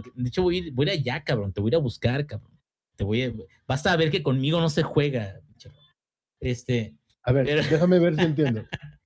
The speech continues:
Speaker 2: El Inge
Speaker 1: ¿Qué?
Speaker 2: va a llegar a hacer la de pedo a Culiacán. Muy bien.
Speaker 1: No, no, no, no, a pedir un sushi, güey. No, porque
Speaker 2: Ajá,
Speaker 1: no
Speaker 2: ok.
Speaker 1: lo he visto nunca, güey, no. Lo extraño. No, no, yo, yo no mato ni una mosca, güey.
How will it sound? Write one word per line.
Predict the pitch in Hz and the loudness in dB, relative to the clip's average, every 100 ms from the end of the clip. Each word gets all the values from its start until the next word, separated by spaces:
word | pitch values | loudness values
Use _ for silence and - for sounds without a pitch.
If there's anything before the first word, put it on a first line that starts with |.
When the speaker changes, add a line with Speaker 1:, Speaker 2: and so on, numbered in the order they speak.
| - | -4
Speaker 2:
El | 156 165 | 0 2
Inge | 233 233 285 | 2 2 2
Speaker 1:
¿Qué? | 160 139 | 2 4
Speaker 2:
va | 165 | 2
a | |
llegar | 196 190 196 | 4 4 4
a | 190 | 2
hacer | - 175 | 0 2
la | 180 | 4
de | 156 | 4
pedo | 170 175 | 2 2
a | |
Culiacán. | 151 135 123 - 107 98 - | 2 0 0 -2 -4 -6 -2
Muy | 151 151 | 0 2
bien. | 107 | 2
Speaker 1:
No, | 190 240 | 2 2
no, | 226 | 4
no, | 233 233 233 | 2 2 2
no, | 226 | 0
a | 214 | -2
pedir | 160 185 | -2 -2
un | 208 | -2
sushi, | 214 208 165 | -4 -8 -6
güey. | 143 110 117 - - | -4 -4 -6 -8 -4
No, | 160 | -2
porque | 170 147 147 | 0 -2 0
Speaker 2:
Ajá, | 135 135 | 0 -2
Speaker 1:
no | 123 120 | -6 -4
Speaker 2:
ok. | 127 | 0
Speaker 1:
lo | 143 | 2
he | 151 | 2
visto | 147 147 131 | 0 -4 -2
nunca, | 120 127 127 | -2 -2 -4
güey, | 107 104 | -4 -4
no. | 98 98 98 - - - - | -6 -8 -10 -10 -10 -10 -6
Lo | 117 | -4
extraño. | 131 131 | -2 0
No, | 202 226 | 0 0
no, | 151 | 0
yo, | 147 139 | 0 -2
yo | 127 113 117 | -2 -2 0
no | 120 120 | 0 0
mato | 117 117 120 | 0 -2 -2
ni | 110 | -2
una | 113 | -2
mosca, | 104 98 - 127 | -2 -6 -10 -18
güey. | 147 | -20